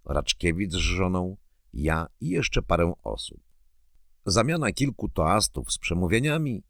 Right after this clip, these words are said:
i na tym koniec. Żeligowski, widać, żołnierz z profesji, nie politykujący, ale dbały o żołnierza i o honor sztandaru. Trzynasty listopada tysiąc dziewięćset dziewiętnastego roku.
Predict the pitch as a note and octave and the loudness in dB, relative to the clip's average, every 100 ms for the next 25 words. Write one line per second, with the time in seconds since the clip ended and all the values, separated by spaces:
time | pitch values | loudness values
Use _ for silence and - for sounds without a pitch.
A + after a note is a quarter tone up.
0 | - G3+ C3+ A2 G#2+ G2 - C2 G#1+ - | -2 2 2 4 4 2 2 -2 -4 -10
1 | - - _ _ _ _ _ _ _ _ | -18 -20 _ _ _ _ _ _ _ _
2 | _ _ D#2+ F#2+ D#2+ D2+ C3+ - - - | _ _ 0 2 2 2 2 2 -2 -4
3 | C2 D#2+ G#2 D#3 G#2+ E2+ E2+ G2+ B2 - | -4 -2 0 0 2 2 2 2 0 2
4 | F2 - C2+ C2 - A#1+ - - - D#2+ | 0 0 0 -2 -4 -8 -12 -16 -6 0
5 | A2 - C#2+ C#2 C#2+ - D#2+ D2 B1+ B1+ | 6 8 8 6 -4 -2 -2 -2 -4 -8
6 | - A#2+ - _ F#2+ F#2 D2+ D#2 F2+ E2 | -8 -8 -10 _ 2 2 2 2 4 4
7 | D#2+ D#2 D2+ D2+ G2 C3 B2+ - G2+ C2 | 2 2 2 2 2 0 -2 -2 -2 0
8 | E2 E2 D2+ - D2+ C#2 A1 - - - | 0 0 -2 -2 -4 -4 -6 -8 -10 -18
9 | _ - - - - - _ - - - | _ -20 -20 -20 -20 -20 _ -20 -20 -20
10 | - - - _ _ _ - - C#3+ C#3 | -20 -20 -20 _ _ _ 2 2 2 0
11 | - F#2 F#2 - D2 G#2 A#2 G2 - C#3 | 0 0 0 2 2 2 2 0 -2 -2
12 | C3+ C3 E2 D2+ D#2 D#2+ D#2 D2+ C#2 C2 | 0 -2 0 2 2 2 0 -4 -4 -2
13 | C2+ A#1+ A#1+ A#1 - C#2 C2 A1 - - | -4 -4 -6 -6 -6 -4 -4 -4 -8 -16